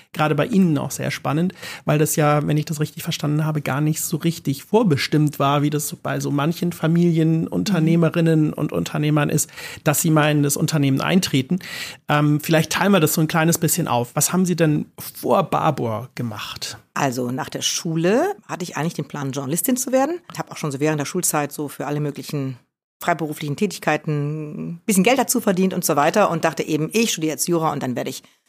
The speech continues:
Speaker 2: Journalistin. Das war eigentlich der
Speaker 1: Mhm.
Speaker 2: Plan. Und ich habe dann irgendwann festgestellt, zur Mitte des Studiums, na ja, also jetzt kann man natürlich über das schreiben, was andere machen, oder man macht es dann doch selber. Also ich war dann doch eher in dem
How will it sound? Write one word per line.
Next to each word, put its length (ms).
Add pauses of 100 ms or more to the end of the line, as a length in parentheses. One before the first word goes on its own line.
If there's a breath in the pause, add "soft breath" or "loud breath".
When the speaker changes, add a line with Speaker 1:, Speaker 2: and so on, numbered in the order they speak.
(140 soft breath)
Speaker 2:
Journalistin. 560 (140)
Das 200
war 120
eigentlich 200
der 120
Speaker 1:
Mhm. 40
Speaker 2:
Plan. 280 (580 loud breath)
Und 560
ich 60
habe 100
dann 140
irgendwann 240
festgestellt, 520
zur 80
Mitte 160
des 140
Studiums, 460
na 100
ja, 280
also 300 (540)
jetzt 100
kann 120
man 80
natürlich 260
über 160
das 180
schreiben, 280
was 120
andere 280
machen, 280
oder 160
man 140
macht 180
es 80
dann 120
doch 140
selber. 380
Also 180
ich 100
war 80
dann 120
doch 180
eher 260
in 80
dem 260